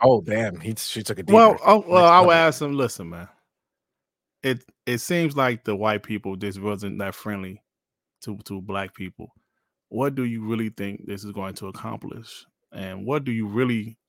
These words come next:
Speaker 2: really want? Just, you know, like, what are your goals, you know, with this, this movement, you know?" Um,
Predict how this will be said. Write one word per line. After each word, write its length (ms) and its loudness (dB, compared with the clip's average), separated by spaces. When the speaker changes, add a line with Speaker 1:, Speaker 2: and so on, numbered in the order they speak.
Speaker 2:
really 260 2
want? 400 -4
Just, 400 -4
you 80 -4
know, 120 2
like, 140 0
what 160 2
are 40 0
your 140 0
goals, 520 -4
you 100 -6
know, 300 -8
with 220 -2
this, 400 -2
this 200 -2
movement, 580 4
you 160 -12
know?" 260 -12
Um, 460 -4